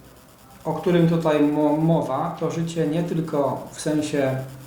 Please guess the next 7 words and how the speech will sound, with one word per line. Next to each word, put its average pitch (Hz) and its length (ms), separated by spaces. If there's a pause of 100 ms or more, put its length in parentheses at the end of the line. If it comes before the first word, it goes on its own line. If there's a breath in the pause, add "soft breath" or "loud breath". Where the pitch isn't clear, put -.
(420)
czasowym, 143 760 (920)
ale 160 220
w - 40
sensie 160 500
przede 165 240
wszystkim - 380
jakościowym. 123 680